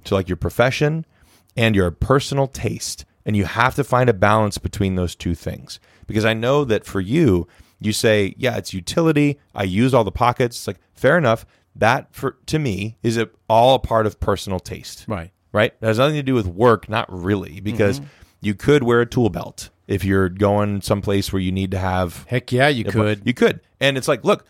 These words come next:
Speaker 1: fair enough. If you're gonna wear a tool belt while you're working, while you're actively using it, go for it. That makes perfect sense to me.
Speaker 2: Can you
Speaker 1: What
Speaker 2: wear a tool belt to a wedding?
Speaker 1: What doesn't make sense to me,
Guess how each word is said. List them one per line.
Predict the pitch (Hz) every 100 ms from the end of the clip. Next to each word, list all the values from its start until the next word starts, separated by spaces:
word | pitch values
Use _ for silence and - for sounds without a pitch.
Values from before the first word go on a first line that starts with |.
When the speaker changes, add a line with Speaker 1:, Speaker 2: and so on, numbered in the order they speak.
| _
Speaker 1:
fair | - 90 127
enough. | 220 226 -
If | 95
you're | 135
gonna | 185
wear | 170
a | 160
tool | - 170
belt | 175 175
while | 131
you're | 120 98
working, | 107 127 160 147
while | 107
you're | 92
actively | 101 110 113 110
using | 95 110 131
it, | 170 202 _ _ _ _ _ -
go | 262
for | 311 339 277
it. | 120 -
That | 190
makes | 220 196
perfect | - 233 220 220
sense | 185 220 202
to | 165
me. | 98 - -
Speaker 2:
Can | 143
you | 143
Speaker 1:
What |
Speaker 2:
wear | 147
a | 143
tool | 151 160
belt | 160 175
to | 180
a |
wedding? | 175 190 220 180 _ -
Speaker 1:
What | 123 135
doesn't | 151 165 170
make | 139
sense | 107 107 98
to | -
me, | 92 87 98